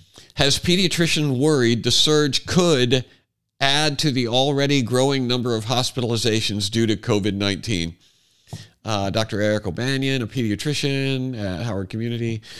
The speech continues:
said R S V is a common illness that traditionally spreads in winter among children. Okay, it's a common illness that traditionally spreads in winter, with cases hardly ever occurring in the summer, but not this year.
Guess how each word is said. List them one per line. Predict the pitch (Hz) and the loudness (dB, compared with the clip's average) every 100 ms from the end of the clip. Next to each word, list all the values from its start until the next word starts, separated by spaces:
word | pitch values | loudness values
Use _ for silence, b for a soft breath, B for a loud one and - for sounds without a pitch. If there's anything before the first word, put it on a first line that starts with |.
| B B | B B
said | - - 113 107 | -2 2 4 4
R | 110 127 | 2 0
S | 151 156 - | 2 2 2
V | 117 117 | 2 4
is | 113 110 | 2 0
a | |
common | 107 - 147 160 180 175 | -2 -2 2 2 2 0
illness | 135 110 104 117 | 0 0 0 0
that | - 110 | 0 0
traditionally | 123 117 151 185 - 120 117 | 0 -2 0 0 0 0 2
spreads | - - 143 104 95 92 - | 0 0 0 0 -2 -2 -2
in | 113 107 101 | 0 0 2
winter | 127 127 107 95 - | 0 0 0 -2 -2
among | 110 104 107 107 | 0 2 0 -2
children. | - 110 85 80 | 0 0 0 -2
Okay, | 117 127 87 | 0 0 2
it's | 120 123 | 0 0
a | |
common | - 143 147 160 170 | -2 0 2 2 2
illness | 143 123 113 120 - B B - | 2 2 2 0 -2 B B -4
that | 117 | -2
traditionally | 135 117 147 160 156 | 0 0 0 2 0
spreads | - 135 131 | 0 0 0
in | 117 | 0
winter, | 127 123 - 87 B B B B | 0 0 -2 -4 B B B B
with | - 160 - | -2 -2 -2
cases | - 185 202 - 147 - B - | 0 2 2 2 0 -2 B -2
hardly | 180 196 143 139 101 | 2 4 4 2 2
ever | 156 214 160 95 - | 2 2 2 0 -4
occurring | 117 - 131 110 104 | -6 -2 0 0 0
in | 98 | -2
the | 92 | 0
summer, | - 113 85 82 - b b - | 0 0 0 -6 -12 b b -12
but | 80 | -8
not | 95 120 117 | -2 0 0
this | 113 131 - | 0 0 0
year. | 87 73 76 | -2 -4 -8